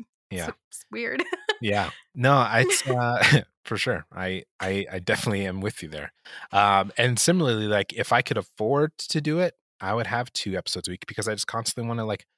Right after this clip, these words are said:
Speaker 1: as an
Speaker 2: Yeah.
Speaker 1: introvert, I am so excited basically every episode to be like, "I cannot wait to talk to this person." And then
Speaker 2: Yeah.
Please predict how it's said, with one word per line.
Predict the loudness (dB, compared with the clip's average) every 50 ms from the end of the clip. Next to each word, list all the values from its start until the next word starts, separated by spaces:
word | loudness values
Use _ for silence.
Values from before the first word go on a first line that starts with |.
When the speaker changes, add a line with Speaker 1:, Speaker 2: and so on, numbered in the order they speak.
| _ _ _ _ _ _ _ _ _ _ 2
Speaker 1:
as | 4 4 6 6
an | 6
Speaker 2:
Yeah. | 6
Speaker 1:
introvert, | 6 4 4 4 4 4 4 6
I | 4 4
am | 4 4 2 0 -4 -8 _ _ _
so | -2 0 2 4 4 4 4 4 2
excited | 0 0 0 0 0 0 0 -2 -4 -6 -12 -20 _ _ _ _ _ _ _ _ _ _ _ _ _ _ _ _ _
basically | -2 0 0 0 -2 -4 -6 -8 -6
every | -6 -6 -6 -6 -8
episode | -8 -6 -4 -4 -4 -4 -4 -8 -10
to | -12
be | -12 -12
like, | -12 -12 -14 _ _ _ -10 -10
"I | -10 -8 -10 -12 -14
cannot | -14 -14 -16 -16 -16 -18
wait | -20 -20 -20 _
to | _ _ _
talk | -20 -20 _
to | -18
this | -14 -14 -14
person." | -12 -8 -8 -8 -10 -10 _ _ _
And | -2 0 0 0
then | 0 -2 -4
Speaker 2:
Yeah. | -4 -6 -6 -6